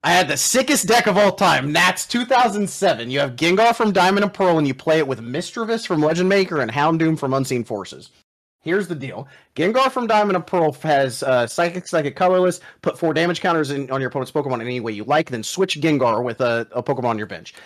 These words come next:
Misdreavus from Legend Maker said that you could pick up an energy and put your opponent to sleep, and its, uh, Pokebody said that they had to flip twice to wake up from sleep.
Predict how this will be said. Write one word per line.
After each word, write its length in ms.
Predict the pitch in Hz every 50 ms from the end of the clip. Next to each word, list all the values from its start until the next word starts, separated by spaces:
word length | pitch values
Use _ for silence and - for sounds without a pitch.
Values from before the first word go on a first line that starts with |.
| - - _ _ _ _ _ _ -
Misdreavus 560 | 131 170 220 - - 254 240 240 247 240 -
from 160 | - 175 160
Legend 320 | 160 214 240 190 185 160 143
Maker 480 | 139 135 131 135 139 143 139 139 - _ _
said 320 | - - 156 151 151 127 120
that 300 | 143 139 139 135 135 139
you 160 | 135 139 143
could 300 | 139 165 143 135 131 135 - - - -
pick 200 | - 226 226 240
up 120 | 233 226
an 100 | 226 190
energy 640 | 165 170 190 202 196 175 220 226 226 220 214 - -
and 280 | 151 151 147 143 131
put 120 | - 196 180
your 120 | 165 165
opponent 280 | 156 - 190 175 151 -
to 60 | 127
sleep, 400 | - - 165 190 220 220 - -
and 120 | 156 151 139
its, 200 | 131 127 - 135
uh, 160 | 135 127 120 -
Pokebody 600 | - 226 220 226 196 156 156 147 139 143 135 131
said 280 | 135 - 147 147 127
that 100 | 139 120
they 80 | 143 139
had 100 | 131 113
to 60 | 123
flip 240 | - - 170 160 -
twice 420 | - - 170 165 156 143 131 - -
to 80 | 151
wake 180 | 131 131 131 131
up 80 | 117
from 160 | - 117 104 101
sleep. 320 | - - 120 92 90 -